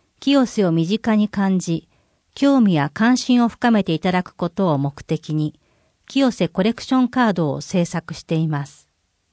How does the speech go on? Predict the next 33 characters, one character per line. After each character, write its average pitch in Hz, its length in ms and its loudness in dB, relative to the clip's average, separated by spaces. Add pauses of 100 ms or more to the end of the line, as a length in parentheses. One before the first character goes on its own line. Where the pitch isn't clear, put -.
(1040)
清 277 260 2
瀬 196 140 -2
の 170 120 2
魅 156 140 0
力 208 340 -2
を 202 120 -4 (120)
集 - 140 -4
め 190 160 4
よ 160 380 0
う。 - 20 -20 (1300)
丸 180 240 2
一、 196 460 -4 (500)
文 254 200 4
化 247 200 0
財、 156 320 -6 (580)
清 285 240 2
瀬 202 160 0
の 156 100 2
内 - 280 -6
寄 233 100 2
り 220 140 -4
カ 190 220 0
ー - 20 -2
ド。 - 180 -8 (1400)
配 196 240 -2
布 190 140 -10
場 170 100 -2
所、 165 300 -6 (840)
共 254 160 2
同 262 140 2
博 220 300 -2
物 196 260 -4
館。 131 260 -8